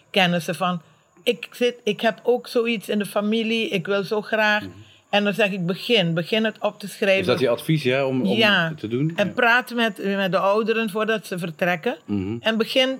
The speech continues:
Speaker 1: bescheiden. Gewoon, het hoeft niet meteen een heel geweldig, eh, boek te zijn, maar, eh, leg het vast, want je, je, de nakomelingen, die hebben er plus, die hebben er,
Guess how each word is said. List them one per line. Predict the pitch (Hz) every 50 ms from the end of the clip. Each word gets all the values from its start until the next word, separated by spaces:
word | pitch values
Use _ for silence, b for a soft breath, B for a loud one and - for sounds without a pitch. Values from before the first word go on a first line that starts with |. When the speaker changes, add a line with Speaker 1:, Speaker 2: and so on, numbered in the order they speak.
| -
Speaker 1:
bescheiden. | - 208 214 - - - 202 160 151 156 156 160
Gewoon, | 156 220 208 214 214 220 202
het | - 208 180
hoeft | 220 247 277 269 -
niet | 262 254 247 -
meteen | 233 220 - 233 208 208 208 214 208 b b b b b
een | - 202 196
heel | 185 196 202 196 190
geweldig, | - 202 185 185 180 175 180 180 180 165 156 -
eh, | - 175 160
boek | 165 170 220 254 - -
te | - 233
zijn, | 202 175 185 165 160 160
maar, | 170 175 170 160 - b b b b b b b b b -
eh, | 190 180 170 -
leg | 196 190 214 240 -
het | 247 196 -
vast, | - 175 175 214 277 - - -
want | 190 180 180 175 - b b b b b -
je, | - 185 190 190 -
je, | 190 185 185 180 160 - -
de | 165 180
nakomelingen, | 175 160 165 190 196 214 226 226 - 247 247 240 247 240 233 233 240 247 214
die | 220 220 214
hebben | 208 190 202 190
er | 208 196 - - -
plus, | - 214 202 180 160 -
die | 185 196 208
hebben | 226 226 202 208
er, | 190 190 180 175